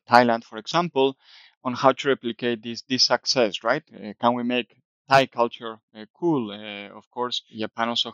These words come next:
had the, the, uh, Cool Japan campaign a few, a few years ago, which in a sense was in-, in-, inspired by the success of Hallyu as well. It has to be said that if you look at polls and surveys of, of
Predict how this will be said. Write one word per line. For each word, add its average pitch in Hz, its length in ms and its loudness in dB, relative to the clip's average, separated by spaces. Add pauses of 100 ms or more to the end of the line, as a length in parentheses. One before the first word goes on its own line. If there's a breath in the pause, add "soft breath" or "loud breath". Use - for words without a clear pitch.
had 113 180 -4
the, 104 380 -6
the, 98 760 -16
uh, 98 40 -20 (120)
Cool 131 160 0
Japan 120 340 0
campaign 127 380 -2
a 117 80 2
few, 117 260 -8
a 104 60 -6
few 113 200 -8
years 110 160 -8
ago, 127 340 2 (300 soft breath)
which 120 220 -10
in 123 80 -2
a 113 60 0
sense 123 220 -4
was 113 220 -2
in-, 110 100 -16 (100)
in-, 110 200 -12
inspired 120 420 6
by 110 80 2
the 104 80 -6
success - 420 -18
of 120 80 -4 (140)
Hallyu 143 380 8 (200)
as 131 160 -8
well. 135 300 2 (400)
It 131 120 -8
has 160 200 6
to 214 100 -8
be 190 80 -4
said 151 300 -6
that 123 180 4
if 117 120 -16
you 131 40 -4
look 151 160 -2
at 139 180 0
polls 135 220 -4
and 117 120 -12
surveys 117 520 -2
of, 104 160 -8 (140)
of 101 120 -20